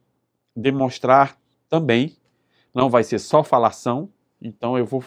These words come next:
eu vou explicar um pouco sobre multitimbralidade. Vou usar o Mod X eight Plus, né, e <laughs> o Juno X.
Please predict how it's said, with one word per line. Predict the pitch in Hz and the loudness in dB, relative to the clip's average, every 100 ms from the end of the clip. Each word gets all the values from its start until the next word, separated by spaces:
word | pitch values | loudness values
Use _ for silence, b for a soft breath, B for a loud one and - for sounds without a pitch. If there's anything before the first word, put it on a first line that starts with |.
| - | -10
eu | |
vou | 104 131 | -4 -4
explicar | 131 127 123 135 | -2 -6 -2 -4
um | |
pouco | 143 160 170 | -2 -2 -2
sobre | - 131 127 | -4 -4 -4
multitimbralidade. | 120 - 120 104 107 98 85 101 131 143 b b b b b | -8 -12 -12 -4 -4 -4 0 0 0 -4 b b b b b
Vou | 127 135 | 0 0
usar | 113 117 101 92 _ _ _ _ _ _ _ _ _ _ _ _ _ | 4 4 4 0 _ _ _ _ _ _ _ _ _ _ _ _ _
o | 110 | -12
Mod | 110 165 156 139 | 4 4 6 6
X | 123 - - - | 4 2 -6 0
eight | 170 160 | 2 2
Plus, | - - 123 127 - - - _ _ _ _ _ _ _ | -2 6 10 10 6 -2 -20 _ _ _ _ _ _ _
né, | 107 113 165 _ _ _ | -12 -12 -12 _ _ _
e | 135 135 156 196 165 | 0 2 2 -2 -6
<laughs> | _ _ - - | _ _ -20 -18
o | - 151 160 | -2 2 2
Juno | 117 139 160 175 | 2 -2 -2 2
X. | 135 101 - - - | 2 2 -4 -18 -20